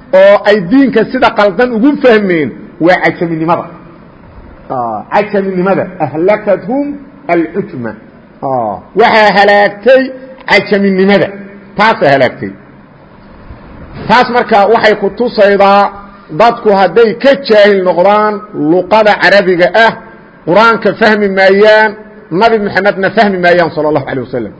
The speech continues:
Daysan Qur'aanka fahmin, asay nabigoodii fahmin, waxa weeyaan waa inay baadiyoobaan. Wax kaloo ay hayaan male marka.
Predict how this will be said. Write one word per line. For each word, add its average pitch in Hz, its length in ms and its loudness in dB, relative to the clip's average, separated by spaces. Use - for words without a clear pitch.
Daysan 240 460 0
Qur'aanka 220 580 0
fahmin, 190 340 0
asay 247 320 0
nabigoodii 240 600 2
fahmin, 180 440 0
waxa 208 300 2
weeyaan 190 380 2
waa 190 220 4
inay 240 220 2
baadiyoobaan. 220 760 2
Wax 208 160 0
kaloo 196 180 -2
ay 170 80 2
hayaan 170 260 0
male 139 160 -8
marka. - 200 -12